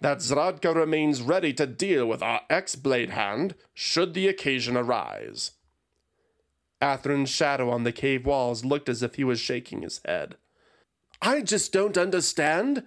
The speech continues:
why you couldn't have taken the blade yourself when Aeltha was in the Maeli camp." "Because I have the least ounce of sense, you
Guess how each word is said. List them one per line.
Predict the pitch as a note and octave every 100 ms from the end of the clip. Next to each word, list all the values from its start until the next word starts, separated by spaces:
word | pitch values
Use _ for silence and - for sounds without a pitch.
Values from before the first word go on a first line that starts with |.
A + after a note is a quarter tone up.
| _
why | D3 G3
you | F#3+ F#3+
couldn't | A#3+ C4+ C4+
have | A#3+
taken | F#3+ G3+ B3
the | C4+
blade | D3+ G3+ G#3 G#3
yourself | A#3+ - C4+ B3+ C#3+ - _ _
when | D3 G#3+ A3 A#3+
Aeltha | C#4 C4 - A3
was | A3+ E3+
in | F3+ A#3+
the |
Maeli | A#3+ G#3+ D3+ F#3 A3+
camp." | - C#4+ D4+ B3 - - _ _ _ _ _ _ - - -
"Because | C#4 D4 - C4+ A#3+
I | B3 B3
have | F#3 A#3 A3+ F3
the | B3+
least | B3 B3+ D4+ F4+ D4+ -
ounce | G#3+ G3+ G#3 -
of | B3+ B3
sense, | - - D#4 D4+ - -
you | -